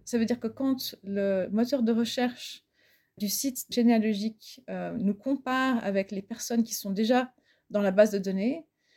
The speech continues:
ben, normalement, il trouve des cousins. Ça peut être des personnes qui sont, euh, des cas-,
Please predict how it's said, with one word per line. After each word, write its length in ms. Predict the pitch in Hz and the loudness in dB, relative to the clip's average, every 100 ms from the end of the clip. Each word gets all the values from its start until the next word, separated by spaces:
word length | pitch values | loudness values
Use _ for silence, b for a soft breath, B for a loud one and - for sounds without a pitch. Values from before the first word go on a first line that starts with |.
| _ _ - | _ _ -8
ben, 80 | 185 | -2
normalement, 480 | 196 196 202 226 277 | 0 2 4 4 2
il 180 | 247 | 0
trouve 300 | - - 254 | -6 -6 -2
des 120 | 208 220 | 0 0
cousins. 720 | - 196 180 185 208 233 233 | -4 -8 -6 -4 2 4 4
Ça 140 | 196 | 2
peut 100 | 175 | -2
être 100 | 208 | -2
des 60 | 196 | -2
personnes 380 | 208 - 233 240 | -6 -2 2 2
qui 380 | - 214 196 - b b b _ | 0 -6 -6 -8 b b b _
sont, 600 | - - - 214 208 202 | -10 -8 -4 -2 -2 0
euh, 140 | 180 170 | -2 -2
des 160 | 180 | -4
cas-, 180 | 185 202 | -2 -4